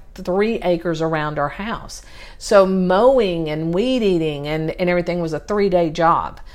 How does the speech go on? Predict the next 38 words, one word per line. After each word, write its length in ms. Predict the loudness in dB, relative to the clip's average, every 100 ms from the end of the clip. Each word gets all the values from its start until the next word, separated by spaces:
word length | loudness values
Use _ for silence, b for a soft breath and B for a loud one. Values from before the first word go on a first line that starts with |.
| B B
So 240 | 2 4 4
anytime 600 | 2 0 0 -2 -2 0
we 100 | 0
could 180 | -2
jump 300 | -2 -2 0
in 100 | 0
and 160 | 0 -2
help 260 | -2 0 -2
each 160 | -2
other 220 | -2 0
out, 240 | 0 0 -2
we 140 | -6
would. 340 | -4 -4 -4 -8 -18 -18 -18 -16
So 480 | 2 8 10 10 6 B -4
just 300 | 0 0 0
remember 460 | 0 0 2 2 4
that, 420 | 4 0 -4 -4
you 140 | 0
know, 180 | 2 4
like, 220 | 2 0
if 100 | -2
my 180 | -2 -2
kids 280 | 2 2 2
were 80 | 0
down 260 | 0 -2
for 160 | -2 -2
a 60 |
nap, 360 | -2 -2 -2 0
I 100 | 0
may 180 | 0 -2
go 180 | 0 0
outside 460 | 0 0 0 0
and 120 | 0
mow 140 | -2 0
around 300 | 0 -2 -4
the 60 |
house 440 | -6 -6 -6 -8 -4
or, 240 | -2 -2